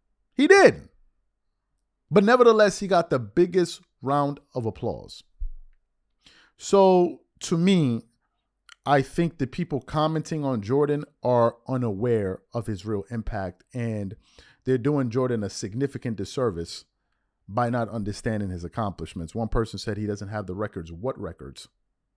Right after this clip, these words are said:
What records are you talking about? What records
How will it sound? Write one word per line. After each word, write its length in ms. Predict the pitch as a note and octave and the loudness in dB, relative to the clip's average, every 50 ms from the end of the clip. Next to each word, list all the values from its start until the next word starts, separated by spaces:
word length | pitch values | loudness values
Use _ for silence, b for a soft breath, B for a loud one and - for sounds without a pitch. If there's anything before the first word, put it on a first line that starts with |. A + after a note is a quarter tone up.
| _ _ _ _ _ _ _ _ _ _ _ _ _ _ _ _ _ _ _ _ _ _ _ _ _ | _ _ _ _ _ _ _ _ _ _ _ _ _ _ _ _ _ _ _ _ _ _ _ _ _
What 180 | - B2 C#3+ C3+ | -4 -4 -2 -2
records 280 | C#3 C#3+ - B2+ A2 | -2 -2 -2 -4 -4
are 60 | A2+ | -4
you 60 | A2+ G#2+ | -6 -4
talking 280 | - A#2 G#2 F2 F2 | -4 -6 -6 -6 -8
about? 200 | D#2+ D2 - - - - - - _ _ _ _ _ _ _ _ _ _ _ _ _ _ _ _ _ _ _ _ _ _ _ _ _ _ _ _ _ _ _ _ _ | -12 -12 -14 -14 -14 -16 -16 -16 _ _ _ _ _ _ _ _ _ _ _ _ _ _ _ _ _ _ _ _ _ _ _ _ _ _ _ _ _ _ _ _ _
What 340 | F#2+ F#2 G2+ D3 F3 - F#2+ | -14 -2 0 0 0 0 -2
records 460 | G#2 C3+ C#3 - - G#2 F#2+ F#2 - | -4 -4 -4 -4 -4 -8 -8 -8 -10